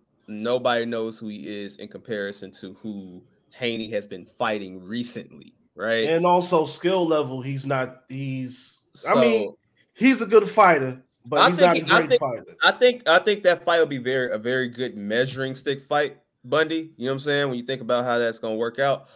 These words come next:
Speaker 1: but I think that it just shows that, like, you give these guys the highest of highs, but then you have no idea what's next for 'em. I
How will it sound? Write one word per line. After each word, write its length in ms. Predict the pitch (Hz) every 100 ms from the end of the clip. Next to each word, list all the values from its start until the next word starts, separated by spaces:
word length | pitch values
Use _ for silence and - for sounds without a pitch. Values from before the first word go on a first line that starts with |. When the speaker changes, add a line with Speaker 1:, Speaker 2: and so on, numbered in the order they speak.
| _ -
Speaker 1:
but 240 | 117 120
I 40 | 120
think 240 | 127 120
that 160 | 113 113
it 20 |
just 200 | 113 110
shows 560 | - 143 139 127 117 107
that, 180 | 107
like, 380 | 104 101 98 - _ _ _ _ _ _ _ _ _ _ 110
you 140 | 135
give 320 | 139 156 160
these 180 | 143 143
guys 380 | 147 135 127 120
the 100 | 110
highest 480 | - 135 135 127 110
of 80 | 107
highs, 580 | 135 127 110 101 101 -
but 140 | 113
then 220 | 120 120
you 80 | 123
have 220 | 131 110
no 360 | 107 107 120 117
idea 680 | 110 107 104 113 101 95 98 _ _ _
what's 220 | 107 107 107
next 280 | 135 139
for 160 | - 101
'em. 80 |
I 80 | 92